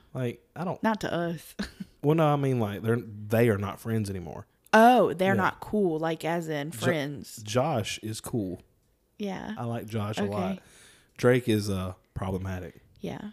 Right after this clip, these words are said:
Speaker 1: Yeah, we're not gonna talk about that.
Speaker 2: <laughs>
Speaker 1: But, uh, if you don't know what we're talking about,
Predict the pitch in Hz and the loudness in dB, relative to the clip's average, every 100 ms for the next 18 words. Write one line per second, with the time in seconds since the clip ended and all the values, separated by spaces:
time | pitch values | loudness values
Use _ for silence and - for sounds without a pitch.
0 | _ 98 95 98 110 98 - 104 98 - | _ -12 -8 -6 -6 -6 -6 -2 0 2
1 | 220 98 - - - 233 - 233 107 101 | 2 2 -2 -4 -4 -2 0 0 2 0
2 | 95 92 90 117 110 110 98 113 104 107 | -2 -4 -4 -4 -2 -4 -4 -6 -8 -6
3 | 98 95 - | -8 -8 -12